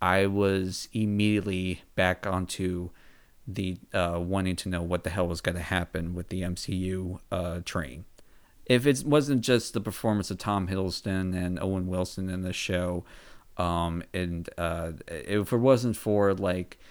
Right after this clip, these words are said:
the overall look of the show, the music, I love the ethereal kind of, like, you know, eerie music kind of stuff.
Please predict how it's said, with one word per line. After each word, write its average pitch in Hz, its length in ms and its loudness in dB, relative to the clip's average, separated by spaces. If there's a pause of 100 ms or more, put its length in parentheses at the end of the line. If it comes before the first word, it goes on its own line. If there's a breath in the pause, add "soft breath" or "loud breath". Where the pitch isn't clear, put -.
(160 soft breath)
the 101 100 0
overall 98 420 4
look 90 300 0
of 92 120 -4
the 95 80 0
show, 95 420 0
the 85 140 -4
music, 95 840 -2
I 95 140 2
love 98 380 2
the 92 300 0 (300 loud breath)
ethereal 101 640 0
kind 95 360 0
of, 95 160 -4
like, 90 340 -2
you 92 80 -4
know, 87 340 0
eerie 95 320 0
music 90 540 0
kind 92 180 0
of 90 80 -2
stuff. 92 520 0